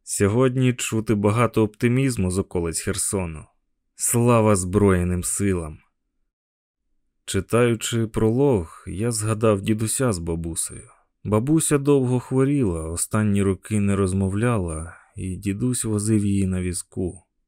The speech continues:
Я заходив до них після школи. Бабуся лежить у ліжку, дідусь сидить поряд. Іноді він поринав у сон на хвилину-дві.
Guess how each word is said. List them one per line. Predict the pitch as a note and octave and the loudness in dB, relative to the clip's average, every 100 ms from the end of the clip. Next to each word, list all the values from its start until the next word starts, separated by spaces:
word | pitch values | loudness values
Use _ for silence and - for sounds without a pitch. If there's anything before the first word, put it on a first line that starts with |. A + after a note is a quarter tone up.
| _ _ - | _ _ -8
Я | G2+ A#2 A#2 | -4 0 0
заходив | G#2+ A2+ - C#3 G#2+ | -2 -4 0 2 4
до | G#2 A2 | 4 2
них | A2 | 0
після | - G#2+ - A2+ | -2 -6 -4 -6
школи. | - - C#3+ A2 E2+ F#2+ _ _ _ _ _ _ _ _ | -8 -4 0 0 -2 -8 _ _ _ _ _ _ _ _
Бабуся | F#2 G2 A#2+ C#3+ C#3 G#2+ | -4 -4 -2 -2 -2 -2
лежить | G2+ F#2+ G2+ - | 0 -2 -4 -2
у | |
ліжку, | G2 B2+ B2 - - D#2+ D#2+ _ - | -2 -2 -4 -8 -12 -12 -14 _ -16
дідусь | F#2 F2+ G2 A#2 A#2 | -10 -8 -6 -6 -6
сидить | - F2+ F#2 - | -6 -4 -6 -8
поряд. | - G2+ F#2+ - - _ _ _ _ _ _ _ _ _ | -8 -6 -6 -10 -18 _ _ _ _ _ _ _ _ _
Іноді | - D3 C3 F#2 F2+ F#2 | -6 -2 -2 0 0 0
він | A#2 B2+ | -2 -2
поринав | - B2 B2+ B2+ A#2+ A#2 | -2 -2 0 0 -2 -4
у | |
сон | A#2 - C#3 G#2+ D#2 | -4 -4 -2 -2 -4
на | D#2+ | -8
хвилину-дві. | - F#2+ F#2+ F2+ F2 F2 F#2 F#2+ E2+ - | -8 -2 0 0 0 -4 -2 -4 -4 -10